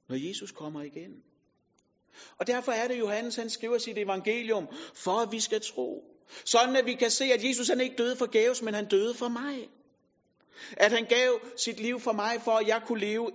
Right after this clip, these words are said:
evigt sammen med Gud. Og det, der er påskens evangelium, det er jo, at Jesu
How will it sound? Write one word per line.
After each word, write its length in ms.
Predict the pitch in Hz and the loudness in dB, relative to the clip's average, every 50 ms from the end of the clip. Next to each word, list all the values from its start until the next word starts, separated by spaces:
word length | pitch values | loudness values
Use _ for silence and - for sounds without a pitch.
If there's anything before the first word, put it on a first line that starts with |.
| - | -2
evigt 640 | 202 196 202 214 220 202 214 214 214 - - - - | -2 -2 -2 -2 -2 -4 -4 -4 -6 -10 -14 -8 -4
sammen 420 | - - 165 143 143 160 180 202 | -2 0 0 0 0 0 -2 -4
med 80 | 208 208 | -6 -6
Gud. 360 | 208 - 254 262 247 233 - - - _ _ _ _ _ _ _ _ _ _ _ _ _ _ _ 1077 1077 _ _ _ _ _ _ _ _ _ _ _ _ _ _ _ _ _ | -6 -6 -6 -6 -6 -8 -12 -16 -20 _ _ _ _ _ _ _ _ _ _ _ _ _ _ _ _ _ _ _ _ _ _ _ _ _ _ _ _ _ _ _ _ _ _
Og 80 | - 185 | 0 0
det, 140 | 226 247 254 | 2 2 2
der 60 | 247 | 2
er 160 | 226 208 196 - - - - - - - | 2 0 -2 -4 -8 -14 -18 -16 -6 -2
påskens 520 | 196 220 240 247 240 - - 233 214 - - | 0 2 2 0 -2 -4 -6 -6 -6 -4 -4
evangelium, 760 | 226 208 202 190 196 190 240 254 269 - 277 147 131 110 90 - - - _ _ _ _ _ _ _ _ _ - - - | -6 -6 -6 -8 -6 -6 -6 -6 -6 -8 -10 -10 -10 -10 -12 -14 -18 -20 _ _ _ _ _ _ _ _ _ -20 -6 0
det 160 | 247 247 220 | 2 4 6
er 140 | 202 214 233 | 6 6 6
jo, 240 | 240 233 220 196 196 - - - - - - - - 180 | 6 4 4 2 -2 -6 -12 -20 -20 -20 -20 0 4 6
at 200 | 196 196 170 190 | 6 6 4 2
Jesu 320 | 220 247 240 - 254 240 | 0 0 0 0 -2 0